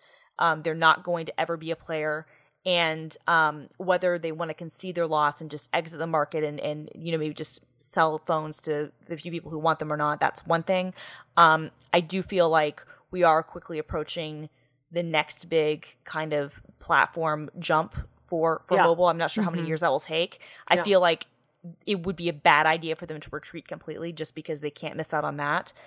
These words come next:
Speaker 1: So I
Speaker 3: Yeah.
Speaker 1: almost wonder if, if I were them, I'd be focusing all my efforts on things like HoloLens, on next generation, things like that, and trying to say, "Let's build these tools so that
Speaker 2: Yeah, let's
Speaker 1: the
Speaker 2: go
Speaker 1: next generation of
Speaker 2: forward
Speaker 1: apps,
Speaker 2: with that.
Speaker 1: people
Speaker 2: Yeah.
Speaker 1: will want to
Speaker 2: Yeah.
Speaker 1: build on our platform." Because
Speaker 3: I'm sure they learned a lesson from this. They,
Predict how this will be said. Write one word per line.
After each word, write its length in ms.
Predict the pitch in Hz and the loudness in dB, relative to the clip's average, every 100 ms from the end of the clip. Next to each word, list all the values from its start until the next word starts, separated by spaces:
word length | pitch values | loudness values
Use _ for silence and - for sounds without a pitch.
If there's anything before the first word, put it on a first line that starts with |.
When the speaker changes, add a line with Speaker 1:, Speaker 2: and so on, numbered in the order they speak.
| - - | -20 -4
Speaker 1:
So 140 | 180 - | 2 4
I 100 | 190 | 4
Speaker 3:
Yeah. 80 | 170 | 4
Speaker 1:
almost 320 | 208 202 196 | 2 2 0
wonder 300 | 190 180 175 | 0 2 0
if, 160 | 165 - _ | 0 -6 _
if 80 | 202 | 4
I 160 | 196 247 | 6 6
were 140 | 214 | 4
them, 240 | 170 160 | 2 2
I'd 180 | 160 170 | 2 2
be 100 | 175 | 0
focusing 380 | 170 165 160 165 | -6 -6 -6 -6
all 80 | 156 | -6
my 160 | 151 | -4
efforts 320 | 147 - 151 156 | -4 -4 -6 -6
on 140 | 147 | -6
things 200 | 147 151 | -8 -8
like 120 | - | -10
HoloLens, 580 | - 202 190 170 160 151 | 0 4 4 4 -4 -8
on 140 | 156 | -10
next 240 | 151 147 - | -8 -8 -8
generation, 480 | 156 151 151 151 151 | -8 -8 -8 -10 -10
things 240 | 156 151 | -10 -8
like 140 | 139 | -6
that, 200 | 165 156 | 0 0
and 80 | 151 | 0
trying 140 | 165 156 | -6 -8
to 80 | |
say, 320 | 151 151 147 151 - - - | -6 -4 -4 -6 -16 -20 -8
"Let's 160 | 180 175 | -6 -2
build 200 | 202 180 | -4 -2
these 180 | 170 | -6
tools 360 | - 175 165 156 | -8 -4 -4 -2
so 180 | - 151 | -2 -2
that 280 | 151 156 - | 0 0 2
Speaker 2:
Yeah, 120 | 285 | 4
let's 320 | 143 170 - | 4 -2 -2
Speaker 1:
the 80 | 190 | 2
Speaker 2:
go 60 | 190 | 4
Speaker 1:
next 160 | 196 | 4
generation 280 | 185 190 - | 2 0 0
of 80 | 175 | 4
Speaker 2:
forward 160 | 170 | 6
Speaker 1:
apps, 60 | 139 | 4
Speaker 2:
with 80 | - | -4
that. 180 | 127 120 | -12 -6
Speaker 1:
people 300 | 247 202 196 | -4 2 4
Speaker 2:
Yeah. 160 | 175 147 175 | 4 2 -2
Speaker 1:
will 160 | 185 180 | 0 4
want 240 | 196 185 | 6 4
to 80 | 175 | 2
Speaker 2:
Yeah. 60 | |
Speaker 1:
build 180 | 160 180 | 6 6
on 120 | 170 | 8
our 80 | 160 | 4
platform." 540 | - 165 147 - 147 156 | 2 2 2 0 -8 -8
Because 260 | 190 214 | -6 0
Speaker 3:
I'm 80 | 180 | 0
sure 180 | 220 311 | 2 0
they 180 | 277 180 | 0 -2
learned 320 | 175 180 180 | -4 -6 -4
a 40 | |
lesson 440 | 160 160 202 156 151 | -2 -2 -2 -4 -8
from 260 | - 156 | -6 -6
this. 280 | 151 156 156 | -2 -2 -2
They, 320 | - 165 160 | -2 -2 -2